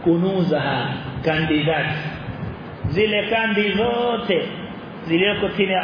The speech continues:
ardhi zitatoka. Wazi? Tayeb.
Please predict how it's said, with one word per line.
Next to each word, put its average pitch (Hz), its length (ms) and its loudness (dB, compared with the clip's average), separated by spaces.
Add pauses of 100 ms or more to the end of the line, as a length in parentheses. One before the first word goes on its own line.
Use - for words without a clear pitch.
ardhi 208 240 0
zitatoka. 151 520 0 (1300)
Wazi? 151 360 2 (1200)
Tayeb. 139 420 0